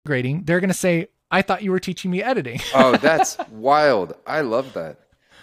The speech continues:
Speaker 2: So, so
Speaker 1: Yeah.
Speaker 2: what, and this is something I've talked about, uh, with a few people on this show recently, is what used to be such siloed roles in
Speaker 1: Mm-hmm.
Speaker 2: recent years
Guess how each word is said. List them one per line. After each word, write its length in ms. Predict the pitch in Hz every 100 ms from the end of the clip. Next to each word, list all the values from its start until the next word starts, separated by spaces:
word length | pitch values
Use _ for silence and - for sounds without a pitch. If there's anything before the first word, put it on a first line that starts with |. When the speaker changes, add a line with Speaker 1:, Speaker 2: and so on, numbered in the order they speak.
| _
Speaker 2:
So, 400 | - 143 135 131
so 60 | 123
Speaker 1:
Yeah. 380 | 226 302 254 127
Speaker 2:
what, 280 | - - _ _ -
and 240 | 120 117
this 140 | 123 165
is 80 |
something 200 | 165 175 156
I've 80 |
talked 260 | 131 135 -
about, 360 | 107 95 - _
uh, 420 | 101 101 95 92 90 -
with 140 | 107 98
a 80 |
few 300 | - 113 117
people 340 | 110 117 - 101
on 100 | 95
this 100 | 87
show 180 | - 113
recently, 440 | 95 - 82 87
is 200 | 85 - _ _ _ _
what 260 | 110 113 117
used 200 | 110 -
to 40 |
be 120 | 131
such 240 | 110 104 92
siloed 640 | - - 98 107 104 101
roles 600 | 90 82 87 120 139 - _ _ _ _ _ _ 113
in 200 | 107 - -
Speaker 1:
Mm-hmm. 240 | 113 117
Speaker 2:
recent 380 | 110 127 143 131
years 500 | 107 135 95 73 -